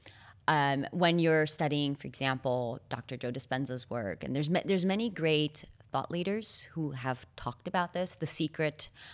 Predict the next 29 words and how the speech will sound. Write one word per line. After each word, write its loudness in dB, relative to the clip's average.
There's -2
a 2
lot 6
of 0
literature 0
out 4
there. -2
There's -4
a -4
lot -2
of -8
resources -2
that -6
are -6
consistently -4
drilling -2
this -4
in, -4
which 0
is 6
that 4
our 8
reality 0
is -4
deeply 0
influenced -4
and 0
dictated -2
by 2